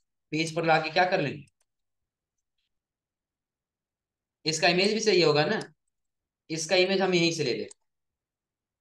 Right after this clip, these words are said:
हैं। Right click,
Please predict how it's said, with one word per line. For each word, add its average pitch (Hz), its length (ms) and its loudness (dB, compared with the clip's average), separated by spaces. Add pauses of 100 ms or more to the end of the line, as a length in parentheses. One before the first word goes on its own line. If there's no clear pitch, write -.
(1800)
हैं। - 80 0 (400)
Right 127 300 0
click, 151 460 -2